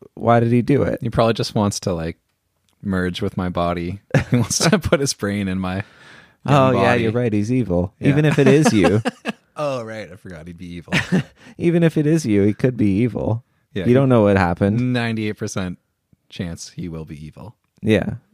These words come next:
Speaker 1: And the only way to tell him apart from you is, like, a weird scar.
Speaker 2: Yeah, or,
Speaker 1: So he
Speaker 2: well, a goatee.
Speaker 1: He's <laughs>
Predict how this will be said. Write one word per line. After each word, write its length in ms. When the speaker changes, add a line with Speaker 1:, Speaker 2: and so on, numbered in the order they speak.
Speaker 1:
And 120
the 80
only 200
way 200
to 100
tell 220
him 140
apart 480
from 220
you 340
is, 140
like, 160
a 40
weird 300
scar. 580
Speaker 2:
Yeah, 300
or, 60
Speaker 1:
So 180
he 120
Speaker 2:
well, 200
a 60
goatee. 520
Speaker 1:
He's 180
<laughs> 580